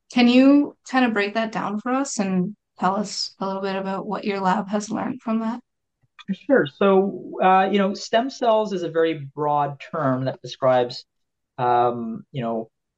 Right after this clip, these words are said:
Speaker 2: any kind of cell that is in a state where it can continue to,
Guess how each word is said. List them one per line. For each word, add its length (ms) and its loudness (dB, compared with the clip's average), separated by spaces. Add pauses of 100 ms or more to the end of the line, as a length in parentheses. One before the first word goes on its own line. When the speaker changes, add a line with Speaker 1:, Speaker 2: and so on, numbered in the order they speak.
(120)
Speaker 2:
any 220 4
kind 260 2
of 80 2
cell 360 2
that 140 2
is 120 0
in 100 -6
a 60 -10 (140)
state 380 0
where 400 2
it 180 -6
can 140 -8
continue 280 -2
to, 100 -18